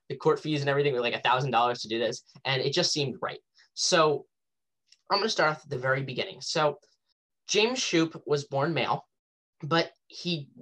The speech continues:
kind of lived between the sexes. So some days he'd feel more female, some days he'd feel more male. Um, when he was growing up,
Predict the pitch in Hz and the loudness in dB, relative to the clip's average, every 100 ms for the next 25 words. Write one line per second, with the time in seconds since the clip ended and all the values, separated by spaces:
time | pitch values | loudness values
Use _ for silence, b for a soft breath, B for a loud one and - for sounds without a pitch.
0 | - 185 214 202 135 131 147 147 135 127 | -10 -2 0 0 -2 4 4 4 -6 -12
1 | - - 139 139 127 - 127 127 - - | -8 -2 0 0 -4 -6 -4 -2 -4 -8
2 | - - - 147 - 185 185 175 160 151 | -12 -6 0 2 4 2 2 0 -2 -6
3 | - 151 143 131 147 139 127 127 117 113 | -4 0 0 -2 -2 0 0 -2 -4 -2
4 | 107 - - 113 107 107 98 110 117 - | -2 -4 -8 -6 -6 -8 -8 -4 -4 -4
5 | - _ B B B _ 151 139 127 117 | -12 _ B B B _ 4 4 4 -4
6 | - _ _ _ _ _ _ _ - 180 | -10 _ _ _ _ _ _ _ 0 2
7 | 160 160 147 143 135 170 | 4 2 0 2 0 0